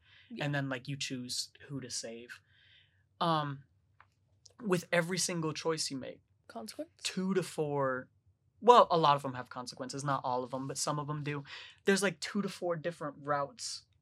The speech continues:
Speaker 2: that you can choose that will completely change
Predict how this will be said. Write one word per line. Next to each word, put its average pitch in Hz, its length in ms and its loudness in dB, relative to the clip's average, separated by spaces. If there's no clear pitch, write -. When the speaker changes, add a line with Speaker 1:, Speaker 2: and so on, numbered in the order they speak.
Speaker 2:
that 156 180 -4
you 151 160 -4
can 139 200 -2
choose 127 440 -4
that 175 160 6
will 160 120 6
completely 160 720 -4
change 127 760 -6